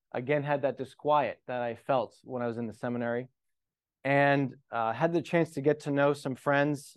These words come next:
Um, get to, I get to know Bobby Thompson, and Bobby and I would have lunch every once in a while.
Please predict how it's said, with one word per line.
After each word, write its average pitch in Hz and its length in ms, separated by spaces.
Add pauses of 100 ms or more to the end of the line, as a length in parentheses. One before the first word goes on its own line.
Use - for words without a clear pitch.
(100)
Um, 117 320
get 147 180
to, - 180
I 123 140
get 131 220
to 139 80
know 139 120
Bobby 135 300
Thompson, 127 540 (680)
and 120 420 (140)
Bobby 156 300
and 160 100
I 156 140
would 147 140
have 143 160
lunch 139 480 (680)
every 135 180
once 135 300
in 135 60
a - 20
while. 127 520